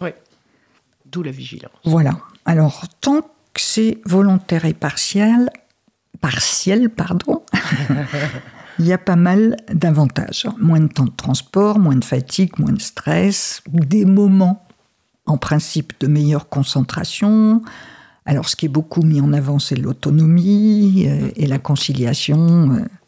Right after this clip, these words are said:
Speaker 2: entre les temps de vie personnelle, avec les temps de vie personnelle. Dès que ça dépasse trois ou quatre jours par semaine, ou que ça devient cinq jours par semaine, ça se complique assez sérieusement. Et en fait, on pourrait dire que le confinement, il nous a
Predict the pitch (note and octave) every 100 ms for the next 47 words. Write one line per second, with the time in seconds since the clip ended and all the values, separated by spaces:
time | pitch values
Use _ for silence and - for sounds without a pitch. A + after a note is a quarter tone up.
0 | - _ - D3+ E3 D#3 - D3+ E3 D3+
1 | E3 D#3+ - - - - - - D#3 D3
2 | - D#3 D3+ D3+ D#3 - E3+ - - B3
3 | _ - - - - - - _ C#3 -
4 | - - F#3 D#3 D3+ - - - - G3
5 | G#3 F#3+ E3 D#3 D3+ - - - - D#3
6 | F3 A3 C#4 - _ _ _ - D3+ -
7 | C#3 C#3+ C3 - - E3+ E3 - - -
8 | - D#3 E3+ G3 G#3+ - - - F3+ -
9 | - D#3+ - - - - - D#3+ E3 F#3
10 | - D3 D3 C#3+ E3+ F#3+ _ _ _ _
11 | - - _ - D3+ - D4+ - F#3+ E3+
12 | G3 F#3 F3 - D3 - A#3 - G3+ F3
13 | F3+ A#3 F#4+ _ _ F#3 F3+ F3+ E3+ D#3
14 | D3+ D3 -